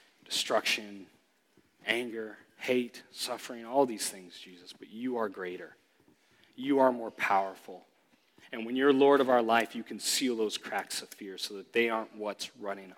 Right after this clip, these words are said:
our life. God, help us to fear you instead. Help us to lift you back up to that position where you're Lord of our life when we get our eyes off focus. God, help us to be a family when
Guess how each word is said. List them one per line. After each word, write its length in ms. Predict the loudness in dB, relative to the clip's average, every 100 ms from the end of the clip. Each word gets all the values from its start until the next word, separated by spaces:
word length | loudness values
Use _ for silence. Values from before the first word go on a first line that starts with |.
| -20
our 80 | -18 -10
life. 280 | -10 -10 -16 _ _ _ 0
God, 140 | 0
help 220 | 4 2 2
us 140 | -6
to 80 | -8
fear 260 | -10 -8
you 300 | -8 -8 -10
instead. 480 | -10 -14 -12 -12 -14 _ _ _ _ _ _
Help 220 | -2 -2
us 160 | -2 -4
to 220 | -6 -8 -18 -8
lift 300 | 4 4 4
you 100 | 6
back 280 | 8 8 6
up 160 | 0 0
to 80 | 0
that 220 | 0 0
position 420 | -8 -6 -8 -8
where 100 | -10
you're 260 | -4 -4 -4 -16 -20 _
Lord 340 | 0 8 8 8
of 100 | 4
our 120 | 2
life 340 | 4 2 0
when 140 | -10 -14
we 60 |
get 140 | -4 0
our 140 | 2
eyes 280 | 2 0 -4
off 160 | -12 -14
focus. 500 | -20 -20 -20 -20 -20 -20 _ _ _ _ _
God, 160 | 6 8
help 180 | 8 6
us 100 | 2
to 60 | 4
be 120 | 2
a 80 | 2
family 480 | 2 2 2 -2
when 220 | -8 -12